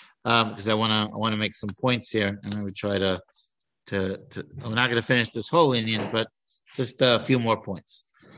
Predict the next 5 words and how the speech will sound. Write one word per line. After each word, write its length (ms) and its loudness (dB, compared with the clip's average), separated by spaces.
Ushmuel 720 8
Misharei 580 4
says 320 -2
Pnei 260 0
Hashem. 360 -6